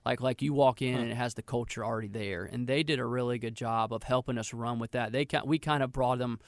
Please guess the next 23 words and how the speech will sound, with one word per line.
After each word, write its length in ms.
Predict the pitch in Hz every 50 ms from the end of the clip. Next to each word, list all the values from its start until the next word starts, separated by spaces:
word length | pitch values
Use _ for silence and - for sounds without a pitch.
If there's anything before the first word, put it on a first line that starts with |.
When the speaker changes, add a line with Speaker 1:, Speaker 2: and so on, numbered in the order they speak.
| - - - - - - - - - _ _
Speaker 1:
colors 600 | - - 156 147 135 135 131 127 127 127 113 113
and 240 | 120 113 113 110 -
ideas 760 | - 127 131 120 - 131 127 131 127 123 123 123 120 107 120
and 200 | 117 113 117 107
all 160 | 123 127 127
that 120 | 123 117 -
stuff. 280 | - - 131 123 117 -
They 140 | 123 143
put 180 | 147 - 151 131
it 100 | 131 123
on 140 | 120 117 117
paper, 500 | - 123 131 131 123 - 127 120 117 104
and 180 | 113 120 117
we 160 | 117 131 135 123
got 300 | 131 123 113 87 - -
to, 320 | - 131 120 113 113 107 - - - _ _
we 140 | 131 135 147
got 160 | 143 135 123 -
to 60 | 117
live 260 | 113 127 135 131 120
it 180 | 120 113 98 -
and, 300 | - 127 123 123 117 113 -
and, 200 | - 127 120 113